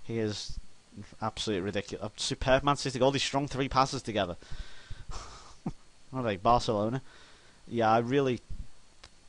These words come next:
don't know how to combat City, to be, if I'm gonna be brutally honest. I've shit myself, uh, for this time, to be honest. I really have no idea what to do.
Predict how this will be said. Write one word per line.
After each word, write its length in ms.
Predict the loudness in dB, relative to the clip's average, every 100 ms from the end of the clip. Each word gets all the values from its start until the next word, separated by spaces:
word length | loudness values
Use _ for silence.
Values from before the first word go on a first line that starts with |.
| -20 -20 -20 -20 -20 -20 -14 -10 -2
don't 180 | 0 2
know 80 | 2
how 140 | 2
to 100 | 0
combat 320 | 0 0 0
City, 320 | 0 -2 -4 -4
to 180 | -4
be, 100 | -2
if 140 | -2 -2
I'm 80 | -4
gonna 140 | -2
be 60 | -2
brutally 280 | -4 -4
honest. 300 | -2 -2 -2
I've 80 | -4
shit 320 | -2 0 -2
myself, 480 | -2 -2 -2 -2 -6
uh, 360 | -4 -2 -2 -2 -6
for 320 | -10 -8 -6
this 220 | -4 -4
time, 260 | -2 0 0
to 100 | -2
be 60 | -4
honest. 220 | -2 -2
I 20 |
really 300 | 0 0 0
have 160 | 0 -2
no 240 | 0 4
idea 440 | 4 2 2 0 0
what 220 | -2 -2 -2
to 100 | -2
do. 180 | -2